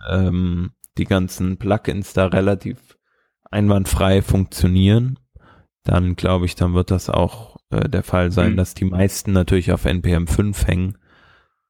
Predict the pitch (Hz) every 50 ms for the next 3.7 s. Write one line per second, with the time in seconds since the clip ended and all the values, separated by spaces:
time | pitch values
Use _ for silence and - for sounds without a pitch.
0 | _ _ _ _ _ _ _ _ _ _ _ _ _ _ _ _ _ _ _ _
1 | - - - 156 - - - 139 135 110 110 123 - 151 135 - - 123 123 113
2 | 104 101 110 117 110 107 - - 117 110 107 110 110 113 113 _ _ _ _ _
3 | _ _ _ _ _ _ _ _ _ _ - 123 -